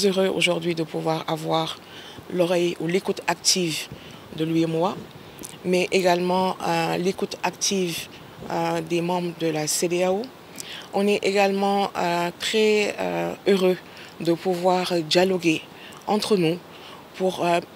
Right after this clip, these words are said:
mieux harmoniser les nombreuses actions et les nombreuses stratégies, euh, d'influence des politiques publiques que les organisations de la société civile sahélienne en général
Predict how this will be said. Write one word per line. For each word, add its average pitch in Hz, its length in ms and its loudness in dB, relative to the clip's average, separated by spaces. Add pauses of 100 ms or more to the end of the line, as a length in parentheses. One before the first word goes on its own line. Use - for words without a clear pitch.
(100)
mieux 208 320 2
harmoniser 170 600 0 (440)
les 170 100 2
nombreuses 202 540 2 (120)
actions 175 460 2 (480)
et - 80 2
les 175 200 2
nombreuses 196 400 2
stratégies, 175 880 0 (460)
euh, 165 260 -2 (100)
d'influence 180 840 0
des 165 120 -2
politiques 170 500 -2
publiques 156 320 0 (120)
que 175 60 -4
les 156 180 -2
organisations 160 640 0
de 170 60 -4
la 160 120 -2
société 156 320 -4
civile 156 340 -2 (380)
sahélienne 165 680 2
en 156 120 -2
général 151 500 0